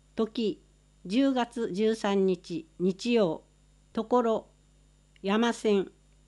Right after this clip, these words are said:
伝七茶屋、道の駅、感覚の里下田。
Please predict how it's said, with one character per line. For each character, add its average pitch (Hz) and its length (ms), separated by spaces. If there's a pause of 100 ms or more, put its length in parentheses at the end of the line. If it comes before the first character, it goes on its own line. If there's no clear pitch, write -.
(220)
伝 240 300
七 - 280
茶 208 120
屋、 165 220 (680)
道 208 200
の 254 280
駅、 214 420 (160)
感 240 280
覚 214 200
の 202 140
里 190 320
下 175 300
田。 160 180